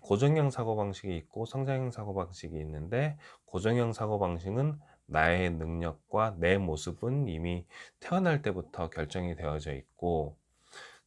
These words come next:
결정이 되어져 있기 때문에, 어, 항상 내가 그 모습을 그 증명하는 삶,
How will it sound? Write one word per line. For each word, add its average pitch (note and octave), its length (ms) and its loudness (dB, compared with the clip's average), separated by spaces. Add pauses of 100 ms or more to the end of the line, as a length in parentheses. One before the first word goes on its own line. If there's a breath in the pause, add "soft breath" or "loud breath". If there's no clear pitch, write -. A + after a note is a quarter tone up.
(160)
결정이 B2+ 400 4
되어져 G#2+ 320 4
있기 G#2+ 260 -6
때문에, G2+ 560 2 (360 soft breath)
어, E2+ 640 2
항상 D3+ 420 4
내가 F#2 380 4 (120)
그 - 180 0
모습을 B2 840 2 (280 soft breath)
그 E2 500 -8
증명하는 A2 720 2
삶, C#2+ 320 -6